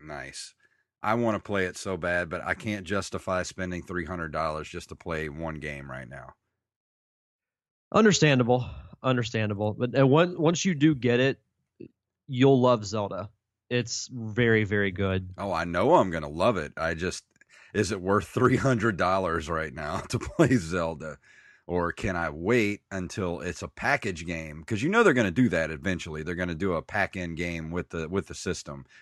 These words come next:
Speaker 1: They're gonna offer the, the Zelda system. And,
Speaker 2: Yeah.
Speaker 1: um, I'm gonna wait for that. That way, I can go ahead and get the system, get the game,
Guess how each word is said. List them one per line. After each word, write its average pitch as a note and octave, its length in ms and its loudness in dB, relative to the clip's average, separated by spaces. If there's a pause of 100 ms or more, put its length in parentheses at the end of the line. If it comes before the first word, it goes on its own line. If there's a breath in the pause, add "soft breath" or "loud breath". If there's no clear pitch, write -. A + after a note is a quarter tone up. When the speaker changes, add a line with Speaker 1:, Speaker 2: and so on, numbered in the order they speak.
Speaker 1:
They're F2+ 160 -2
gonna F2+ 180 -2
offer E2+ 320 -2
the, D#2 260 -4
the D#2+ 140 -6
Zelda D#2+ 480 -2
system. D2+ 540 -12 (420 soft breath)
And, D#2 420 -8
Speaker 2:
Yeah. G2+ 200 4
Speaker 1:
um, C#2+ 460 -8 (200)
I'm F#2+ 220 0
gonna G#2 160 -2
wait F2 240 -2
for F2 100 -12
that. D2+ 300 -6 (240)
That A2+ 240 2
way, A2+ 320 0 (260 soft breath)
I G#2+ 120 2
can A2 100 -2
go A2+ 80 2
ahead G#2+ 100 2
and G2 80 -4
get D3 140 0
the D#3 80 -2
system, C3 480 -2
get A#2+ 160 0
the C3 60 -4
game, G2+ 480 -4